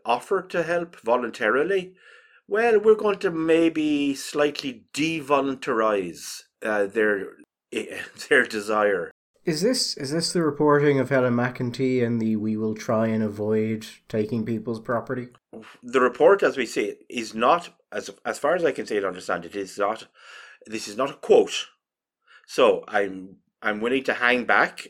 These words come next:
Speaker 1: and wait and see until I f-, I can find the actual w-, quote. It may be, it's a paraphrase, but the language is very much, I'm sorry t-,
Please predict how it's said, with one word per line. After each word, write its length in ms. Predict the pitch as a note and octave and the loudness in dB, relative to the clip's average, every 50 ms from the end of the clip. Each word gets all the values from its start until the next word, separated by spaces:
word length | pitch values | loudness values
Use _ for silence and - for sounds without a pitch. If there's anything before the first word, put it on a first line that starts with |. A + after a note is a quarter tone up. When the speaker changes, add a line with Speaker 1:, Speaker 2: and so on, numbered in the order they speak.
| - - | -8 -4
Speaker 1:
and 180 | A2+ G#2+ G#2 G2+ | -4 -4 -2 0
wait 300 | G#2 A2 A2+ B2 B2 - | 0 0 0 0 -4 -10
and 260 | G2+ G2 F2 - - | -16 -16 -16 -16 -18
see 280 | - - - A2 A2+ | -12 -8 -4 -2 0
until 220 | A2 G#2 - G#2+ F#2+ | 0 -2 -2 -4 -6
I 20 | |
f-, 220 | F#2+ - - _ _ | -6 -8 -14 _ _
I 80 | - G2+ | -14 -12
can 180 | F#2 - G2+ F#2 | -10 -8 -8 -6
find 240 | - G#2+ G#2+ A2 | -4 -4 -4 -2
the 120 | G#2+ G#2 G#2 | -2 -2 -2
actual 420 | G#2 G#2 - - A2+ G2+ F#2 E2 C#2+ _ _ _ _ _ _ _ _ | -2 -4 -6 -8 -8 -8 -8 -8 -14 _ _ _ _ _ _ _ _
w-, 200 | F#2+ G2 - - | -12 -12 -12 -10
quote. 240 | - A2 G#2+ - - - - - - - - - _ _ - - | -8 -8 -8 -8 -12 -16 -20 -20 -18 -18 -20 -20 _ _ -12 -10
It 160 | C#3 B2 A#2+ | -10 -6 0
may 160 | B2 C3+ C#3+ | 4 4 4
be, 120 | C#3 C#3 C#3 | 4 2 0
it's 200 | B2+ C3+ C3 - | -2 -2 -4 -4
a 60 | - | -4
paraphrase, 500 | - C#3+ C#3+ C3+ A#2+ A2+ - A2 G2+ - | 0 2 4 6 4 4 2 0 -2 -2
but 160 | - - B2+ | -2 -6 -4
the 80 | - C3 | 0 2
language 540 | C#3+ F3 G#3+ A#3+ A#3 A#3 A3 - - - - | 4 4 4 2 0 -4 -4 -4 -8 -8 -6
is 440 | - C#3 D3 D#3+ D3+ C#3+ C3+ - - | -2 0 2 2 2 0 -4 -10 -14
very 320 | C3+ A#2 C3+ C#3+ D3+ D#3 D#3 | -4 0 0 2 2 2 2
much, 400 | C3+ B2 C#3 - - - - - _ _ - - - - - - - _ _ _ _ _ - | 0 0 0 0 -4 -8 -8 -10 _ _ -20 -20 -20 -20 -20 -20 -20 _ _ _ _ _ -4
I'm 180 | - B2 B2 | -2 -2 0
sorry 480 | - D3 B2+ B2 A#2 A2 F#2+ D#2+ - - | 2 4 4 4 4 2 0 -2 -8 -18
t-, 80 | - - | -20 -20